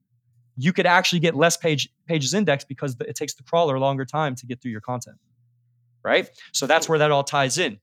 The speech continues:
And then the last thing is the meta titles and descriptions, which we talked about with the click-through rate. So making sure your meta titles and descriptions are ready for success, meaning they have the keywords in them and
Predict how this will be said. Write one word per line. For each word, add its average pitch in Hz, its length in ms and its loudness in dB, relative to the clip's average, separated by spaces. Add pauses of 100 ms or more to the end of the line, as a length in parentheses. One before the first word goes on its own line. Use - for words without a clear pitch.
(300)
And 139 80 -4
then 160 120 0
the 147 80 0
last 180 320 4
thing 180 100 -2
is 170 120 -2
the 151 100 -4
meta 151 200 2
titles 151 380 0
and 139 80 -4
descriptions, 196 560 -4
which 143 160 -6
we 151 80 -4
talked 151 300 -2
about 190 320 2
with 139 160 -6
the 131 80 -6
click-through 185 400 -8
rate. 220 260 2 (380)
So 156 200 2
making 170 340 0
sure 185 140 0
your 170 120 0
meta 156 180 2
titles 165 380 0
and 156 80 -2
descriptions 165 640 -2
are 139 480 2 (340)
ready 190 380 4
for 196 260 0
success, 180 560 0
meaning 170 260 2
they 147 120 2
have 156 160 0
the 139 80 -2
keywords 220 520 0
in 220 140 2
them 165 240 2 (240)
and 156 540 4